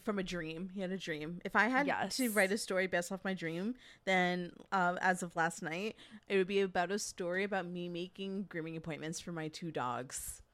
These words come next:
Speaker 2: Wow.
Speaker 1: Because that's what I dreamt about <laughs> last night. It's not gonna be a bestseller.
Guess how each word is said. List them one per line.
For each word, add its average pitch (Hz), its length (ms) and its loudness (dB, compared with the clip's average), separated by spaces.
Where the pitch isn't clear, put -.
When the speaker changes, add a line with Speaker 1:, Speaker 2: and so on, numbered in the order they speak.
Speaker 2:
Wow. 165 560 6
Speaker 1:
Because 214 260 -2
that's 202 220 -6
what 247 100 2
I - 20 4
dreamt 233 260 0
about 175 300 -2
<laughs> 226 120 -6
last 220 400 2
night. 247 200 4
It's 240 300 4
not 240 140 8
gonna 277 160 4
be 302 100 4
a 285 60 2
bestseller. 180 500 0